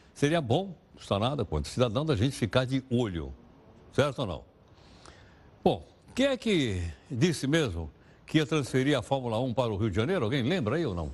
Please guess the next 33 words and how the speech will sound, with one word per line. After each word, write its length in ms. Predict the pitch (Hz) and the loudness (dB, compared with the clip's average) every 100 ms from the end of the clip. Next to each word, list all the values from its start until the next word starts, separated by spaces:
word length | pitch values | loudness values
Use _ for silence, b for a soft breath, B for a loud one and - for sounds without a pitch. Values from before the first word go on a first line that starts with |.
| - | -4
Seria 240 | 139 196 | -2 0
o, 240 | 98 78 69 - | -2 -4 -8 -6
será 200 | - 82 | -2 -2
que 80 | - | 0
foi 100 | 95 | -2
o 80 | |
seu 200 | - 117 | 2 2
Jair? 320 | 90 90 190 - - - - - B B B B - | 2 0 0 -4 -10 -20 -20 -20 B B B B 0
Pois 140 | 135 | 2
é, 80 | 110 | 4
mas 140 | 123 | 2
que 100 | - | 0
a 60 | 147 | 0
justiça 360 | 127 110 151 - | 0 0 -2 -2
suspendeu 600 | 175 - 113 101 131 71 | -4 0 0 2 0 -2
a 80 | - | -2
licitação 480 | 110 117 - 90 135 | 0 0 0 0 0
para 200 | 131 127 | 0 0
a 20 | |
construção 600 | 101 151 131 120 90 156 | 0 -2 0 0 -2 -2
do 100 | 147 | -2
autódromo. 600 | 220 - 131 117 78 67 - | 0 0 2 2 -2 -8 -4
Por 140 | 165 | -4
quê? 220 | 143 98 73 B B B B | 0 0 -2 B B B B
Porque 220 | 143 131 | 0 2
não 100 | 165 | 2
tem 140 | 156 175 | 2 2
nenhum 240 | 160 196 | 2 0
estudo 420 | 127 - 180 123 | 0 -2 -2 -2
lá 280 | 95 139 92 - - | -2 -2 -4 -12 -16
de 200 | 82 113 | 0 2
meio 160 | 139 151 | 2 0
ambiente. 480 | 123 107 78 - | 0 -2 -4 -12